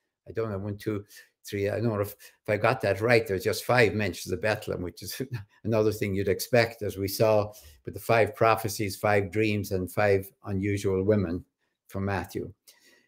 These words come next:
And then over on the other side with Luke, "The city of David called Bethlehem," to Bethlehem, mentions it twice. And then John saying that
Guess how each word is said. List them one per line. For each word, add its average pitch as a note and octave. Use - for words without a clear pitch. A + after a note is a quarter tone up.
And B2
then B2+
over A2+
on A2+
the A2+
other C#3
side C3+
with G#2+
Luke, E3+
"The A#2
city B2
of A2
David A#2
called F#2+
Bethlehem," E3
to A#2
Bethlehem, G2+
mentions F2+
it -
twice. C#3
And G#2
then G2
John G#2+
saying F#2+
that F#2